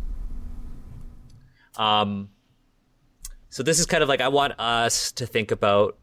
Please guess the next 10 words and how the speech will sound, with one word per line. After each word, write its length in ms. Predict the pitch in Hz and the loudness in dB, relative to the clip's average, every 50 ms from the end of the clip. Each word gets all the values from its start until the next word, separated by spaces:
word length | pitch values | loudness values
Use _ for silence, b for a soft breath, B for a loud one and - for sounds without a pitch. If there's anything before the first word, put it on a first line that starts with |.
| _ _ - - | _ _ -20 -16
your 560 | 98 98 104 104 104 104 101 101 101 98 - - _ - - | -4 2 4 6 8 8 8 6 4 2 -2 -10 _ -20 -8
parents. 520 | - 135 131 98 78 76 - - - - b b b b b b b b b - | -2 0 0 0 0 -2 -4 -4 -6 -6 b b b b b b b b b -2
Are 220 | 110 113 117 123 | 2 2 4 4
your 260 | 127 117 120 120 120 117 | 4 6 6 6 6 6
parents, 800 | - - - 107 104 107 107 107 101 - - - - - - - b b b b b b b b b | 2 -2 0 2 4 4 4 4 2 0 -4 -4 -4 -4 -8 -12 b b b b b b b b b
uh, 600 | 95 95 92 92 92 92 90 90 85 87 85 - - - - 95 - | -2 0 2 4 4 4 4 2 0 0 -4 -6 -10 -16 -20 -10 -2
both 280 | - 104 110 120 - - | 2 2 2 2 0 -6
from 540 | - - - - 101 95 101 120 139 139 - - - - - | -16 -14 -2 0 2 2 2 0 -4 -10 -16 -20 -20 -10 -6
this 220 | 110 101 - - | -4 -4 -4 -4
region? 460 | 95 92 98 95 - 160 160 190 196 | -2 -4 -4 -2 -4 -6 -6 -6 -10